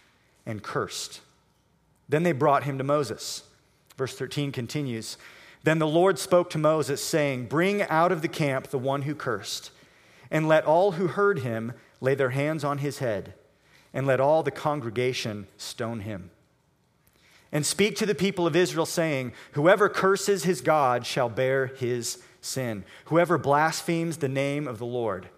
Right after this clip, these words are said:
shall surely be put to death. All the congregation shall stone him, the sojourner as well as the native. When he blasphemes the name, he shall be put to death."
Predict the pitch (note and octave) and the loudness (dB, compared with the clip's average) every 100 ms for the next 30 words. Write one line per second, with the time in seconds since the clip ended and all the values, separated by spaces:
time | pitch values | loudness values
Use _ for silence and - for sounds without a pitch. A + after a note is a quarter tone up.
0 | _ _ - C3 A2 - D#3 D#3+ A#2 A2+ | _ _ -6 -4 -2 -2 -2 0 -2 -4
1 | A#2 - B2+ - A2 G#2 F#2+ - _ _ | -6 -8 -10 -8 -6 -6 -8 -20 _ _
2 | _ _ - D3 D#3+ D#3+ D#3 C#3 C#3 C#3+ | _ _ 0 2 2 2 2 0 0 0
3 | - A#2 A#2+ A2 - C3+ C3+ A#2 F#2+ - | -4 -6 -6 -6 -6 -6 -6 -8 -10 -14
4 | _ _ _ - B2 D3 D3+ C#3 D#3+ D#3 | _ _ _ -10 -2 0 2 0 -2 -2
5 | D3+ D#3+ C3+ A2+ B2+ C3 C#3+ D3 C3+ B2 | -4 -4 -4 -2 2 0 0 -4 -4 -2
6 | A#2 A2 - - - - C3 B2+ A#2+ B2+ | -4 -6 -12 -20 -20 -10 -6 -4 0 2
7 | C3+ - - C3+ B2+ A#2 A#2 A2 A#2 A#2+ | 2 -2 -6 -6 -6 -8 -8 -6 -6 -6
8 | F#2+ F#2+ _ _ _ _ _ - A2+ - | -8 -12 _ _ _ _ _ -14 -8 -4
9 | G#2+ A#2+ - A2+ - - - _ - F#2+ | -4 -6 -4 -4 -6 -12 -20 _ -20 -10
10 | G2 F2 - | -10 -10 -16